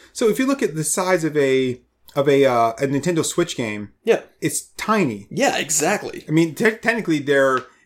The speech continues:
Speaker 1: their boxes, they're, don't need to be that big.
Speaker 2: Oh, hell no.
Speaker 1: They
Speaker 2: Hell
Speaker 1: could,
Speaker 2: no.
Speaker 1: they could cut their boxes back down to the size of, like, a D S. I mean,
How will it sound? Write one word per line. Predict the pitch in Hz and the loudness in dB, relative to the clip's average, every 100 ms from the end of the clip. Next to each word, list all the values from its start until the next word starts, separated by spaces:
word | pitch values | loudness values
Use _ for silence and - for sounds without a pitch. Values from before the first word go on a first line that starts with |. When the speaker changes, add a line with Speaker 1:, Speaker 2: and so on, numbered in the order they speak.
| _ | _
Speaker 1:
their | 123 165 160 | -2 2 2
boxes, | - 135 165 - 117 113 - | 0 0 0 -2 -6 -8 -4
they're, | 120 117 117 | -2 -2 -4
don't | 113 131 | -4 -2
need | 131 | -2
to | 120 | -4
be | 117 | -6
that | 117 107 | -4 -4
big. | 104 104 95 | -6 -8 -6
Speaker 2:
Oh, | 220 220 | -4 -2
hell | 175 165 | 0 -2
no. | 131 - | -4 -4
Speaker 1:
They | 165 | 0
Speaker 2:
Hell | 185 | 0
Speaker 1:
could, | 127 | 0
Speaker 2:
no. | - | -2
Speaker 1:
they | 190 | -4
could | 196 | -4
cut | 160 | -6
their | 135 | -4
boxes | 127 147 - | -4 -6 -6
back | 113 113 | -8 -6
down | 120 113 | -6 -8
to | |
the | 113 | -6
size | 120 110 | -6 -6
of, | |
like, | 117 | -6
a | 110 | -10
D | 98 120 123 | -10 -4 -2
S. | 120 - | -4 -6
I | 135 | -8
mean, | 131 123 | -6 -6